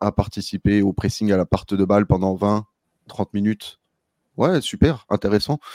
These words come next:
Pour le reste, euh, malheureusement, très, très peu de choses, euh, intéressantes, euh, du côté du Paris Saint-Germain en ce qui me concerne.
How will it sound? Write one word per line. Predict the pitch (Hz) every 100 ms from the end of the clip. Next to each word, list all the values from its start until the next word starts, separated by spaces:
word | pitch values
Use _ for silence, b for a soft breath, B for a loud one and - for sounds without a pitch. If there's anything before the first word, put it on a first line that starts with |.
| B B B B -
Pour | 98
le | 107
reste, | 117 127 -
euh, | 107 104 101 98 98
malheureusement, | 104 104 104 101 123
très, | 123 - - 123
très | 110 - 110
peu | 113
de | 104 98
choses, | - 104
euh, | 95 92 92
intéressantes, | 101 - 98 90 107 -
euh, | 98 92 95
du | 90
côté | 95 95 92
du | 92
Paris | 98 95
Saint-Germain | 107 98 101
en | 101
ce |
qui | -
me |
concerne. | 101 95 117 117